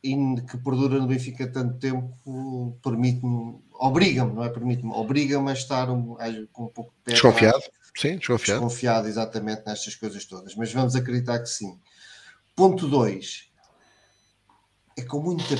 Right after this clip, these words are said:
Speaker 1: pena, mas mesmo com muita pena, que seja preciso mais, que seja preciso a justiça apertar para que,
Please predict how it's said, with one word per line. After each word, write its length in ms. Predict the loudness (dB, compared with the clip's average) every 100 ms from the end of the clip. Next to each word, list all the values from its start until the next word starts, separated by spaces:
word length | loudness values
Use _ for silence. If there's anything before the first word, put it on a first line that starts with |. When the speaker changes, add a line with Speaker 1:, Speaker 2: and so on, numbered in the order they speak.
| 2
Speaker 1:
pena, 300 | 2 2 0
mas 140 | 0 -2
mesmo 340 | -2 -2 -2
com 120 | 0
muita 400 | 0 0 -2 -4
pena, 600 | -2 0 -2 -2 -8 -12 -14 _ _
que 80 | -6
seja 380 | -2 -2 -2 -2
preciso 800 | -4 -6 -4 -4 -4 -8 -18 -20 _ _ _ _ _ _ _ _ _ _ _ _
mais, 1000 | -16 -4 4 6 6 2 -2 -8 -12 -16 -20 _ _ _ _ _
que 60 | -6
seja 200 | -2 -2
preciso 340 | -2 -2 0
a 40 |
justiça 640 | 0 -2 -4 -6 -6 -10 -16 -18 -18 -16 -14 -16 -18 _ _
apertar 840 | -2 0 -2 2 4 4 0 -8 -18 -20 -18 -20 _ _ _ _ _ _ _
para 200 | 0 2
que, 580 | 0 -2 0 2 0 -2